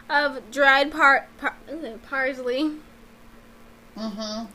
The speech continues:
Speaker 1: half teaspoon of garlic powder, half teaspoon of ground black pepper.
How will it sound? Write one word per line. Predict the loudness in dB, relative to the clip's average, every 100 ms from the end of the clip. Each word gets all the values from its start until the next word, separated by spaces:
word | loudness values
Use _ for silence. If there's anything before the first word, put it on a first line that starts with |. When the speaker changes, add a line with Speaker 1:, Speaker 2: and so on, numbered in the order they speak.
| -20 -20 -20 -20 -20 -20 -20 0
Speaker 1:
half | 10 12 12 8
teaspoon | 0 0 0 -2 0 2
of | 2
garlic | 6 6 6 0
powder, | 4 6 6 0 -2
half | 2 4 4 2
teaspoon | -4 -4 -4 -2 -2
of | -2 -2
ground | 0 0 -2 -4
black | -4 -4 -6 -6
pepper. | -4 -4 -8